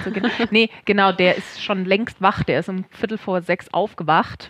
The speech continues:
Speaker 1: weil er so sehr daran gewöhnt ist, um Viertel vor sechs aufzuwachen,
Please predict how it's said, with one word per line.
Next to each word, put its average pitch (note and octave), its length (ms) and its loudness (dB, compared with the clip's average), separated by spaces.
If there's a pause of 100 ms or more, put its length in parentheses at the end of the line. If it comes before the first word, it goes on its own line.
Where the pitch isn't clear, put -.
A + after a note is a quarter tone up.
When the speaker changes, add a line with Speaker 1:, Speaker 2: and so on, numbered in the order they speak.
(100)
Speaker 1:
weil F3 500 6
er E3+ 220 4
so F#3 200 -4
sehr G3+ 140 4
daran F3+ 240 4
gewöhnt F3 380 -2
ist, E3+ 300 -2
um E3 120 -6
Viertel F3 220 -4
vor E3+ 160 -2
sechs D#3+ 180 -2
aufzuwachen, F#3+ 640 0